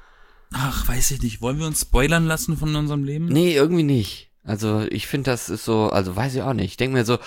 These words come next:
Speaker 2: was, was kann ich mit dieser Information eigentlich anfangen? So meine Gene
Speaker 1: Ich, ich,
Speaker 2: oder
Speaker 1: ich
Speaker 2: so?
Speaker 1: glaub, ich, ich glaub,
Speaker 2: Ja.
Speaker 1: Tests, äh, würde, würde ich, glaub ich, nicht machen, weil sonst würde ich permanent in der Angst damit, davon leben, dass das jederzeit passieren kann.
Speaker 2: Ja.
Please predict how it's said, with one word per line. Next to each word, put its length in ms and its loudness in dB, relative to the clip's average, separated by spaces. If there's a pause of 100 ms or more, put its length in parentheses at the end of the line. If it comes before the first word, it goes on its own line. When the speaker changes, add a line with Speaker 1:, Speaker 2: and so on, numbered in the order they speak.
(160)
Speaker 2:
was, 340 -6
was 140 -4
kann 140 -2
ich 40 -2
mit 140 -2
dieser 160 -2
Information 560 -4
eigentlich 300 -6
anfangen? 520 -4
So 100 -6
meine 180 -2
Gene 280 0
Speaker 1:
Ich, 140 6
ich, 80 2
Speaker 2:
oder 220 4
Speaker 1:
ich 60 2
Speaker 2:
so? 40 2
Speaker 1:
glaub, 240 4
ich, 140 -4 (180)
ich 140 -8
glaub, 180 2
Speaker 2:
Ja. 80 -4 (160)
Speaker 1:
Tests, 360 4
äh, 360 0
würde, 280 -2
würde 120 -2
ich, 80 -14
glaub 140 -6
ich, 100 -12
nicht 260 -16
machen, 280 -10
weil 160 0
sonst 180 -2
würde 140 2
ich 120 -4 (240)
permanent 460 2
in 100 0
der 160 2
Angst 280 0
damit, 260 2
davon 240 0
leben, 380 -2 (240)
dass 180 -2
das 180 -4
jederzeit 440 -2
passieren 360 2
kann. 160 -6 (1160)
Speaker 2:
Ja. 240 -4